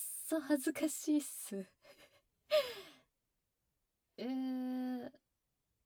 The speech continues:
いや、まあ、自分でいじったりとかは、たまに？たまにっすよ。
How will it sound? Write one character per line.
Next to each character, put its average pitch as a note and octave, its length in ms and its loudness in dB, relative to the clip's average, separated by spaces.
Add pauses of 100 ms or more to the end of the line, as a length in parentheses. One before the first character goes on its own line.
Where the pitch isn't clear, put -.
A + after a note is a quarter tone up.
(240)
い G3+ 120 -2
や、 G#3 140 0
ま G3 320 -2
あ、 - 40 -18 (840)
自 A#3+ 200 -2
分 D#4 300 0
で D4 180 2
い C4+ 100 0
じ C#4+ 100 -4
っ C#4 60 -10 (180)
た G#3 140 -4
り F#3 120 -4
と D#3+ 140 -10
か - 140 -12
は、 - 280 -8 (1500)
た F#3+ 140 -6
ま F#3 220 -4
に？ C4 200 2 (1700)
た A#3+ 220 2
ま D4+ 100 8
に F#4+ 60 2 (380)
っ - 120 -8
す G3+ 140 2
よ。 F#3 240 2